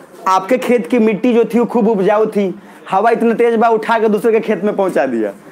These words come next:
बुझा रहे? अब आप सर यहाँ रोप रहे हो, उपजाऊ नहीं हो रहा है, अब आप गाली दे रहे हैं किसको? wind को। आगे wind में पढ़ाऊंगा मैं सर, wind के कारण लड़ाई हुआ है North America में सबसे ज़्यादा,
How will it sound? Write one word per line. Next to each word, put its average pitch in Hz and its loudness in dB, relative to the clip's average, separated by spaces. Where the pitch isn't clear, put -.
बुझा 226 2
रहे? 214 2
अब 190 0
आप 220 2
सर 240 0
यहाँ 233 2
रोप 226 2
रहे 233 0
हो, 226 0
उपजाऊ 170 0
नहीं 214 0
हो 202 -6
रहा - -8
है, - -12
अब 196 0
आप 190 0
गाली 190 2
दे 226 0
रहे 220 -2
हैं 214 0
किसको? 185 -2
wind 202 0
को। 175 0
आगे 180 2
wind 220 0
में 226 0
पढ़ाऊंगा 196 0
मैं 190 0
सर, 208 0
wind 202 2
के 214 0
कारण 196 -2
लड़ाई 185 0
हुआ 180 2
है 180 0
North 170 -2
America 160 -2
में 165 -2
सबसे 151 -6
ज़्यादा, 104 -4